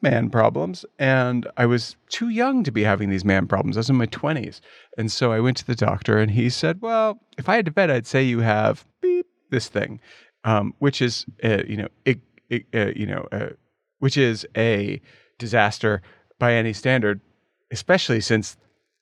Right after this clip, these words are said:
my reply was, "But doctor, I'm in a monogamous relationship." There was a very pregnant pause, and he said,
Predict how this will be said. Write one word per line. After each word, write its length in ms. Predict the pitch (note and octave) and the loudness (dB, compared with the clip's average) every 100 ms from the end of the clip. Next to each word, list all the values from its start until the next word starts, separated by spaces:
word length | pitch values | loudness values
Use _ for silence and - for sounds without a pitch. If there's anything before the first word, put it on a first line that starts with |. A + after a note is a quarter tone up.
| _ _ | _ _
my 180 | - A2 | -4 0
reply 420 | G#2+ G#2+ C#3+ D3+ A2+ | 2 0 2 2 2
was, 320 | G2+ G2 - _ | 0 -4 -12 _
"But 100 | A#2 A2+ | -4 0
doctor, 440 | E3 - F#2+ G2 - _ _ - | 0 0 -2 -2 -8 _ _ -2
I'm 160 | C3+ A#2 | 0 2
in 80 | |
a 60 | A2+ | 0
monogamous 600 | A2 G#2+ G#2 G#2 G2+ - | 0 2 2 0 -4 -2
relationship." 640 | A2 D3 - F#2+ - - _ _ _ _ _ _ | 0 2 0 -4 -8 -10 _ _ _ _ _ _
There 80 | A2 | -10
was 100 | A2 | -8
a 40 | |
very 340 | G#2 - D3 C#3+ | -10 -4 -2 -2
pregnant 440 | - A2+ A2 - | -2 -2 -2 -6
pause, 340 | G#2+ G2+ - - | -6 -8 -10 -12
and 100 | G2 | -10
he 160 | G2+ | -8
said, 380 | G2 G2+ F#2+ | -8 -6 -8